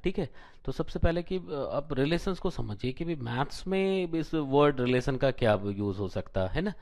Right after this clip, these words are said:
या फिर exactly मतलब क्या है, मत-, मैथमेटिक्स के point of view से, ठीक है। तो इसको मैं ऐसा समझाने की कोशिश कर रहा हूँ आपको कि भाई, अ, सपोज आपकी कोचिंग में जैसा दो बैच चलता है ना, तो एक जैसा हो गया, मान लो,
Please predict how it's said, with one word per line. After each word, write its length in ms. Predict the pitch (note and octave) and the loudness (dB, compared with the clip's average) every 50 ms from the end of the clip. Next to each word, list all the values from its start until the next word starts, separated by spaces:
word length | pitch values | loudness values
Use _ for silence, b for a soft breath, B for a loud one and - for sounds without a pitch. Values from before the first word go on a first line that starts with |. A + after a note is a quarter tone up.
| B B B B B B | B B B B B B
या 80 | B2 A#2+ | 4 4
फिर 220 | B2 D3 C#3 B2 | 6 6 4 2
exactly 400 | G#2+ A2 A#2+ A#2+ A#2+ - C#3 D3 C3 | 2 4 4 4 4 4 2 2 4
मतलब 400 | A2+ A#2+ - - C3 B2+ A2 - | 4 4 4 8 6 6 6 6
क्या 140 | - G2+ G2 | 0 0 0
है, 140 | F#2+ F2+ F#2 F#2+ | 0 -4 -6 -8
मत-, 180 | F#2+ G2 F#2 G2 | -8 -8 -4 0
मैथमेटिक्स 600 | G2+ A2 A#2+ - D3+ D3 C#3+ C3+ C#3+ B2+ - - | 4 4 4 4 4 2 4 2 4 2 2 2
के 100 | B2 A2 | 2 0
point 320 | - G#2 F#2+ F#2+ F2 - | 2 0 -2 -2 -2 -4
of 100 | F#2 F2 | -6 -6
view 180 | F2+ F2+ F2 - | -8 -12 -12 -12
से, 200 | - - G#2 - - - - | -14 -14 -14 -14 -16 -10 0
ठीक 180 | - G#3+ G3+ - | 0 0 0 0
है। 80 | C3 B B B B B B B B | -8 B B B B B B B B
तो 60 | - C#3+ | -4 -4
इसको 160 | - - D#3+ | 0 2 2
मैं 160 | D#3 D#3 D3 | 4 4 2
ऐसा 140 | D3 - D#3+ | 2 2 0
समझाने 400 | - D#3+ C#3+ B2+ B2 B2 C3 C3 | 0 0 2 2 2 2 2 0
की 100 | C3+ C3 | -2 -2
कोशिश 240 | B2 B2+ A2 - - | 0 0 0 0 -2
कर 160 | - A2 G2 | -4 -4 -2
रहा 120 | - F2+ | -2 -4
हूँ 80 | F2 F2 | -6 -6
आपको 320 | F2 - - - F3+ G#3 b b b b b b b - | -8 -10 -8 -8 -8 -8 b b b b b b b -6
कि 80 | - C3+ | -6 0
भाई, 260 | C3 C#3+ D3 D3+ D3 | 2 4 4 4 2
अ, 180 | B2 B2+ B2+ B2+ | 2 2 2 0
सपोज 340 | A#2+ - C3+ B2+ C#3 C3+ B2+ | 2 0 0 0 0 2 2
आपकी 260 | B2 A#2 - - C3 | 2 2 2 0 -6
कोचिंग 360 | A#2+ - A2+ G#2+ - A#2 A2 A2 | -2 -2 -4 -2 -2 -4 -2 -2
में 120 | A2+ A2 G#2 | -2 -2 0
जैसा 240 | G#2 G2+ - - A2+ | 0 -2 0 0 0
दो 180 | F2+ G2+ G#2 G#2 | 2 2 2 2
बैच 240 | F#2 G2 F#2+ F#2+ | 2 0 0 0
चलता 380 | - - F#2 F2 - - - F#2+ - | -2 -4 -6 -4 -4 -4 -4 -4 -2
है 100 | - D#3+ | -4 -2
ना, 120 | G3 A3+ - b b b b b b b - | -2 -2 -4 b b b b b b b -8
तो 100 | A#2+ - | -6 -2
एक 160 | A2+ A2+ G#2+ | -2 -4 0
जैसा 260 | G2+ A2 G#2 - - | 0 0 0 2 2
हो 100 | G#2+ G#2 | 0 0
गया, 120 | G2+ G#2 G2+ | 0 0 -2
मान 180 | G2 F#2+ F#2 F#2 | -2 -2 -4 -2
लो, 340 | F#2 G2+ G2+ D2 G#2 A2 | -2 -2 -4 -4 -8 -14